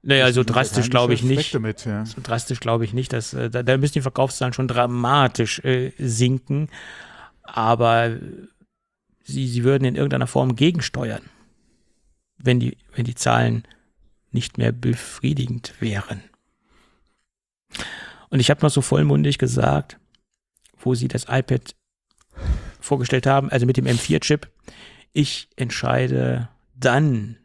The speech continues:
Speaker 1: wenn iPad O S achtzehn vorgestellt wird, ob ich update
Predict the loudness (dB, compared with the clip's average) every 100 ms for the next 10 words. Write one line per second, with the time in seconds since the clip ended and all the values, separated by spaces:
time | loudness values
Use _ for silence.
0 | _ -8 -2 0 2 0 0 0 0 -2
1 | -6 -2 -2 0 -2 -2 -2 -2 0 0
2 | 0 -6 -20 -20 -20 _ 0 0 0 0
3 | -2 -4 _ -2 -2 -2 -2